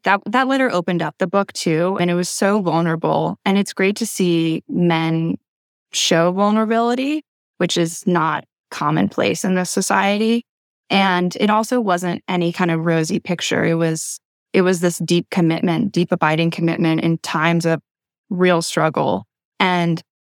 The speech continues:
so I hope that adds to portraying love in its most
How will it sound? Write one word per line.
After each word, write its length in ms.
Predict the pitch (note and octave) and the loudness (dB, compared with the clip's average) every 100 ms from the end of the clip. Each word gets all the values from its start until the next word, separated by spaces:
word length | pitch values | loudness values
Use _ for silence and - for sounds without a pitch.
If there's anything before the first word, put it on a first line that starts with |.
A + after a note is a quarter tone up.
| _ | _
so 160 | - A#3 | 0 2
I 100 | B3 | 2
hope 240 | A#3 D#4+ - | 0 -2 0
that 360 | F3 E3 - - _ _ - | 0 0 -4 -10 _ _ -2
adds 420 | F3+ F3 F3 - - | 0 0 -2 -6 -6
to 680 | - E3 D#3+ D#3+ D#3+ E3+ - _ _ _ _ - | 0 2 2 2 0 -2 -6 _ _ _ _ -2
portraying 560 | A3 G#3+ G3 F#3 F3+ | 0 2 0 2 0
love 240 | E3 D#3 D3 | 0 0 0
in 180 | E3 E3 | -2 -2
its 180 | D#3+ | -2
most 520 | F3+ E3+ E3 - - | 0 2 0 -4 -10